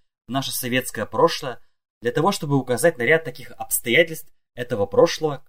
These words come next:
которые сегодня видятся как выдающиеся в деле разрушения С С С Р. В частности, нам надо будет хотя бы кратко, но отдельно остановиться на июньском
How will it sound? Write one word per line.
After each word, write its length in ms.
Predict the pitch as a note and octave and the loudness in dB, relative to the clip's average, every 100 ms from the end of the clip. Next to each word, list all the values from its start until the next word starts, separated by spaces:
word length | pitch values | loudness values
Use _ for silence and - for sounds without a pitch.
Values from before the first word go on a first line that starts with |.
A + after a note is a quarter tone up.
| _ | _
которые 360 | A#2 B2+ A#2+ | -4 2 2
сегодня 440 | A#2 A2 B2 E3 C3+ | 0 -2 -2 -2 -4
видятся 380 | B2 E3 E3 B2 | -2 -2 -2 -4
как 320 | B2+ - - _ _ _ - | -2 -4 -8 _ _ _ -4
выдающиеся 880 | B2+ A2+ A2+ E3+ - E3 D3 - | 0 4 4 6 4 4 0 -6
в 60 | G2+ | -4
деле 280 | G#2 B2+ C#3 | 0 2 2
разрушения 640 | B2 G2 F#2+ - A2+ A2 | -2 -6 -8 -8 -4 -4
С 120 | G#2 | -4
С 100 | - | -6
С 160 | A2 - | -6 -8
Р. 180 | D2+ - _ _ _ _ _ _ _ _ _ - | -12 -20 _ _ _ _ _ _ _ _ _ 0
В 40 | |
частности, 400 | E3 F3+ F3+ D#3+ | 0 0 -2 -2
нам 360 | B2+ C#3+ D#3 B2 | 4 6 4 2
надо 220 | C#3+ D#3+ | 4 6
будет 220 | D3 D3+ | 6 2
хотя 280 | - B2+ C3 | -2 2 2
бы 120 | A#2 | 2
кратко, 420 | A#2+ G#2+ - E3 | 6 6 6 2
но 120 | B2+ | 2
отдельно 380 | A#2+ G#2+ C#3 D#3 | 0 0 0 0
остановиться 600 | C#3+ - G#2 A2+ D3 - | -4 -4 -6 -4 -6 -4
на 60 | A2+ | -4
июньском 540 | G#2 D3+ D#3+ - C#3 | -2 -4 -4 -6 -10